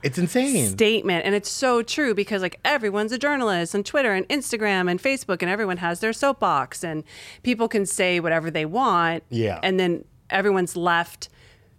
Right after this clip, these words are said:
Speaker 2: fishing through trying to actually know what the facts are.
Speaker 1: Yeah.
Speaker 2: It's such a different time in our society and a dangerous time because everything is,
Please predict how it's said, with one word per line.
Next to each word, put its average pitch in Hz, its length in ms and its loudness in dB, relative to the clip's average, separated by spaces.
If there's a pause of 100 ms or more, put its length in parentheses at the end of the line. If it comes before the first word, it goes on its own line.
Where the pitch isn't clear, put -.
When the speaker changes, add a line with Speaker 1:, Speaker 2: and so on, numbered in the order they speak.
(140)
Speaker 2:
fishing 208 440 2
through 190 400 2
trying 185 380 0
to 170 100 0
actually 165 340 -2
know 160 200 -2
what 156 220 -4
the 147 40 -14
facts - 380 -4
are. 131 300 -6 (120)
Speaker 1:
Yeah. 127 380 2
Speaker 2:
It's 196 140 0
such 208 160 0
a 190 40 -2
different 170 800 -2
time 160 560 -2
in 160 80 -2
our 151 140 -4
society 160 640 -4
and 165 80 0
a 156 40 -2
dangerous 165 440 -4
time 196 280 0
because 160 300 -6 (100)
everything 165 580 -4
is, 147 360 -8